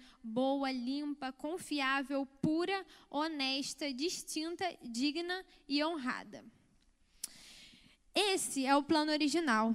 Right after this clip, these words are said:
Além de nos chamar de imagem e semelhança, lá em Gênesis um, vinte e seis, façamos a imagem e semelhança. Ele, Deus nos entregou um manual de uma mulher cheia de virtudes.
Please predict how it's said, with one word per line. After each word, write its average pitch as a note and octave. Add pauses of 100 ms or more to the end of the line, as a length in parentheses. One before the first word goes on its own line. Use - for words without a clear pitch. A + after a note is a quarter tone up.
(280)
Além C4+
de F4
nos F4
chamar D4
de C4+
imagem D4
e D4
semelhança, C4
lá B3
em E4
Gênesis C4
um, D4
vinte B3+
e -
seis, A#3+
façamos B3
a B3
imagem A3+
e -
semelhança. G#3+ (1120)
Ele, D#4
Deus D#4
nos F#4
entregou D#4+ (260)
um D#4+
manual F4
de D4
uma D#4
mulher D#4+
cheia D4
de D4
virtudes. A3+